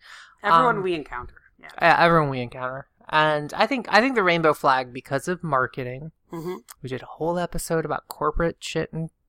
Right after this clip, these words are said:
Speaker 2: pride.
Speaker 1: Sure.
Speaker 2: And we're still contemplating doing Quiet Pride.
Speaker 1: Still contemplating.
Speaker 2: Still contemplating. We gotta find a venue. We gotta do some research. But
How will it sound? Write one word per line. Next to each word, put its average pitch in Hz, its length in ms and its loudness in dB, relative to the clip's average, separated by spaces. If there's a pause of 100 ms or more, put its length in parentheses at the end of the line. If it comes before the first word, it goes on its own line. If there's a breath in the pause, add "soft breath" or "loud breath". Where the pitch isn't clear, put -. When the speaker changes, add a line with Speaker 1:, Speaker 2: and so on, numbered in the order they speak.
(160)
Speaker 2:
pride. 139 460 2
Speaker 1:
Sure. 160 220 -8 (480 loud breath)
Speaker 2:
And 139 340 0
we're 139 140 -2
still 170 560 2
contemplating 160 800 -4 (640)
doing 139 240 2
Quiet 147 340 -2
Pride. - 380 -10 (800)
Speaker 1:
Still - 280 -4
contemplating. - 540 -2
Speaker 2:
Still 190 140 0
contemplating. 160 460 2
We 127 60 -4
gotta 139 140 0
find 156 240 2
a 143 40 -2
venue. 143 420 2
We 131 60 -2
gotta 127 160 2
do 131 100 -4
some 135 200 -8
research. 123 580 -8
But 123 260 -8